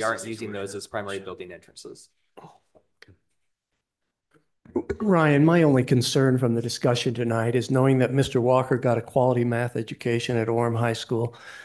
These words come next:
Speaker 3: the same, the same, Mister Udi or someone there. Um, so the difference, Ryan, between your math and his math has some concern for me. I don't know how we rectify this, but if we,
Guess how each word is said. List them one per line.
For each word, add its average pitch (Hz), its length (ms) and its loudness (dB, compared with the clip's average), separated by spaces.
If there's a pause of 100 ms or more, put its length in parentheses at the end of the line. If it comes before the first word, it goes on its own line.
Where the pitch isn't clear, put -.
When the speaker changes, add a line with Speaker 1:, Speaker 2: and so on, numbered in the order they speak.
(120)
Speaker 3:
the 143 120 2
same, 135 500 0 (300)
the 135 80 0
same, 139 320 2
Mister 156 260 4
Udi 139 400 4
or 117 140 2
someone 123 360 0
there. 120 280 -2 (640)
Um, 131 480 0 (180)
so 170 200 4
the 151 100 6
difference, 160 480 2
Ryan, 131 320 2
between 131 340 0
your 127 160 2
math 123 280 0
and 123 120 -12
his 135 240 -8
math 117 300 -8
has 120 200 -2
some 117 200 -4
concern 131 580 2
for 127 300 -2
me. 117 280 -4 (720)
I 139 120 4
don't 139 180 6
know 135 180 6
how 131 220 2
we 127 140 2
rectify 131 560 0
this, 117 220 -4
but 123 180 -2
if 120 140 -6
we, 120 240 -2